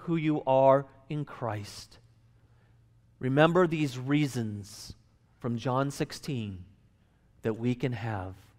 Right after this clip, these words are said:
His peace. Let me pray for us. Spirit of God, we thank you for your presence here this morning. Jesus Christ, we thank you for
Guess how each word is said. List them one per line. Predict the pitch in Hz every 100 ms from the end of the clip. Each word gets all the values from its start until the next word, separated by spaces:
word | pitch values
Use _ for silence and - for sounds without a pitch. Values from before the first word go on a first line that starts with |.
| _ _ _ _ _ _ _
His | - 98 -
peace. | - - - - - - _ _ _ _ _ _ -
Let | 117
me |
pray | 107 110 95
for | - 120
us. | - - - - _ _ _ _ _ _ _ _ - - _
Spirit | - - 143
of | 135
God, | 131 127 120 120
we | 120
thank | 135 123
you | 123
for | 110 123 117 117
your | 110
presence | - 131 135 131
here | 139
this | 123 117 -
morning. | 139 147 151 147 - _ _ _ _ _ _ _ _ _ _ _ _ _ _ _ _ _ _ _ _ _ _ _ _ _ _ _ _ _ _ _ _ _
Jesus | - 131 131 -
Christ, | - 139 120 110 -
we | 120
thank | 135 135 127
you | 117
for | - 127 120 113 113